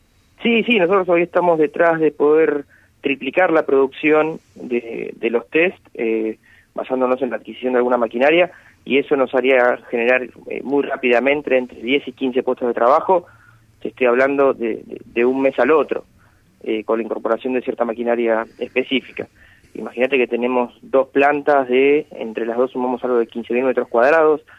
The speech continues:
con un montón de líneas productivas que están a la espera de, de reactivarse, así que podríamos seguir generando puestos de trabajo, y aparte nosotros tenemos esa vocación de que las ganancias, que el excedente que vayamos generando siempre sea para inversiones productivas. Nos interesa eso.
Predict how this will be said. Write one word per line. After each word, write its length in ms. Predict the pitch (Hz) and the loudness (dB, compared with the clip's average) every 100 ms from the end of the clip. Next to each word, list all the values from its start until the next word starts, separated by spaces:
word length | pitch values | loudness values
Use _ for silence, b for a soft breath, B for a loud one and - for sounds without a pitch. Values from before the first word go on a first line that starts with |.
| B B _ | B B _
con 160 | 117 | -10
un 60 | 120 | -6
montón 280 | 117 123 135 | -2 0 -2
de 60 | 131 | -2
líneas 240 | 131 123 | -2 -2
productivas 520 | - 117 113 139 131 | 0 -2 -2 0 -2
que 100 | 127 | -2
están 240 | - 127 123 | -4 0 0
a 60 | |
la 60 | 117 | -2
espera 360 | - 123 120 | -4 -4 -2
de, 180 | 117 113 _ _ b b b | -4 -8 _ _ b b b
de 100 | - | -2
reactivarse, 580 | 113 120 - 139 170 160 | 0 0 0 2 2 0
así 140 | 131 139 | -6 -4
que 100 | 139 | 0
podríamos 520 | 127 131 147 135 120 | 2 2 2 2 -2
seguir 180 | 123 120 | -6 -4
generando 340 | 117 120 117 | -2 -2 -2
puestos 220 | 127 123 | -4 -6
de 60 | 117 | -4
trabajo, 440 | 113 131 165 170 | 2 2 4 0
y 120 | - 117 | 0 -2
aparte 300 | 120 123 120 | -2 -2 -4
nosotros 380 | 113 123 120 _ - | -2 -4 -4 _ -6
tenemos 360 | 113 117 117 | -4 -2 -6
esa 160 | 120 120 | -8 -6
vocación 560 | 113 110 110 139 139 135 B B B B - | -6 -6 -2 0 0 -2 B B B B -10
de 140 | 110 | -8
que 140 | - 107 | -6 -8
las 160 | 107 | -6
ganancias, 400 | 107 117 131 123 | -4 -2 -2 -4
que 80 | 127 | -6
el 80 | 110 | -8
excedente 480 | 101 117 120 127 123 | -4 -2 -2 -2 -4
que 80 | |
vayamos 320 | 113 110 120 117 | -4 -4 -6 -6
generando 480 | 110 127 143 135 - b b b | -4 -2 -2 -6 -10 b b b
siempre 240 | - 135 120 | -8 -6 -2
sea 140 | 135 | -2
para 160 | 123 117 | -2 -2
inversiones 340 | 113 - 117 | -4 -4 -6
productivas. 560 | - 110 107 135 107 110 - | -4 -4 -2 -2 -2 -4 -16
Nos 140 | 120 | -18
interesa 480 | 113 107 120 - 120 | -12 -4 -4 0 2
eso. 360 | 131 - 165 | 2 2 0